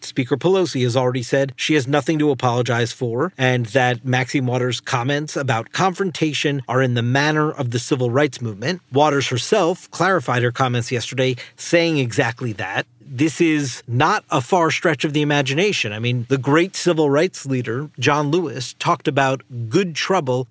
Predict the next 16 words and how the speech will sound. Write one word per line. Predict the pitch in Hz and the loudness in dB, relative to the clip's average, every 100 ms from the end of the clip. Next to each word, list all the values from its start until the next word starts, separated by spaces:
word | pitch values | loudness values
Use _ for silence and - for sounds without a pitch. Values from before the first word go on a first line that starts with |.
| - | 0
all | 151 143 | 2 2
the | 131 | 0
time. | 127 185 143 78 | 0 0 0 -4
So | 185 160 | -6 -4
the | 165 | -2
question | - 254 - 170 | 0 0 0 0
really | 156 143 | 2 0
here | 120 139 127 113 117 | 0 0 0 0 0
is | 127 | 0
about | 135 139 127 123 | 2 2 2 0
this | 147 135 | -4 -2
use | 131 196 208 | -2 -2 0
of | 220 147 | -2 0
the | 165 | -2
word | 135 135 135 117 _ | 2 2 0 -4 _
confrontation. | - 147 127 139 127 - 123 - | 0 0 0 -2 -2 -2 -2 -4